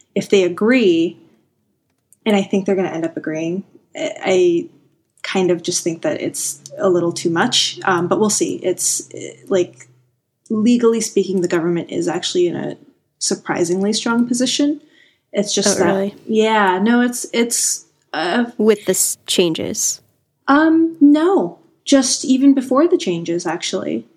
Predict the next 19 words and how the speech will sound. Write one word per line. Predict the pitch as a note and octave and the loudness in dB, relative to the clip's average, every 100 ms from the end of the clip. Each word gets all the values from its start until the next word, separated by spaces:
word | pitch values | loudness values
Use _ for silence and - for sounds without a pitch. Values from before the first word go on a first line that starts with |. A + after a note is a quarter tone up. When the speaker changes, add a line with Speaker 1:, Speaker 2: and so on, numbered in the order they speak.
| _ | _
Speaker 1:
Like, | G#3+ G#3 | 0 2
it's, | G#3+ G3+ - - - _ | 0 -2 -10 -10 -10 _
it | - A3 | -4 2
sort | C#4+ | 2
of | D4 | 4
has | C#4+ C#4 | 0 0
to | - | -2
do | G#3+ F#3 G3+ | 0 2 2
with | G#3+ | 0
the | G3+ | -6
fact | F#3 E3+ - | -4 -4 -4
that | F#3+ F#3+ - _ - - | -6 -6 -8 _ -16 -10
presidential | - G3 G3 G3+ G3+ G3+ | -2 0 2 0 0 -6
power | - F3 F#3 F#3 F3+ F3+ - - | -2 0 2 2 0 -2 -4 -4
with | G3+ G3 | -2 -2
respect | F#3+ - F3+ - | -4 -4 -4 -4
to | |
immigration | F#3 F3+ F3+ F3+ F#3+ | -4 0 -2 -2 -4
is | F3+ F3 | -4 -4